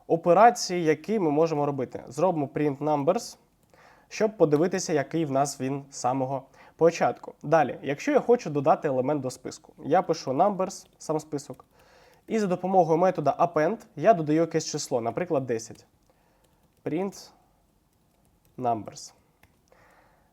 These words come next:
Запускаємо цей код і бачимо: в нас був такий список, і от ми додали десять за допомогою метода append. Метод простий, просто в кінець списку додає якийсь елемент. Далі, якщо я хочу видалити якийсь елемент,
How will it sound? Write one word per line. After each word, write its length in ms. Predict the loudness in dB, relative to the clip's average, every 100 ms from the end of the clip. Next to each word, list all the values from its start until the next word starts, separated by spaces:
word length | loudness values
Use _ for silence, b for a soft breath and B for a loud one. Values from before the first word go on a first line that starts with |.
| _ -6
Запускаємо 580 | -4 -4 -2 0 2 0
цей 180 | -2
код 240 | 2 2 2
і 100 | -2
бачимо: 460 | 4 4 2 -8 -6
в 80 | 0
нас 200 | 0 0
був 280 | -4 -6
такий 420 | -4 -4 -2 -4 -6
список, 480 | -12 -6 -6 -6 -10
і 120 | -4 0
от 240 | 0 0
ми 140 | -2
додали 420 | -2 0 2 4 2
десять 400 | 0 -2 -2 -6
за 100 | -6
допомогою 560 | -6 -4 -4 -2 -4
метода 500 | -4 -6 -6 -8 -8 -14 _ -4
append. 420 | -4 -2 -6 -6 -18 b b b b b _
Метод 320 | 0 0 0 -6
простий, 460 | -4 -4 -4 -4 -4
просто 340 | -2 -2 -2
в 80 | -8
кінець 360 | -6 -4 -4 -6
списку 480 | -8 -6 -6 -6 -4
додає 420 | -2 -4 -2 -4
якийсь 480 | -4 -8 -10 -12 -16 B B -8
елемент. 360 | -4 -4 -6 -14 -6
Далі, 280 | -2 -2 -2
якщо 220 | -2 0
я 60 |
хочу 320 | 0 -2 -6 -4
видалити 480 | 0 2 2 0
якийсь 300 | -6 -6 -10
елемент, 420 | -12 -12 -16 -20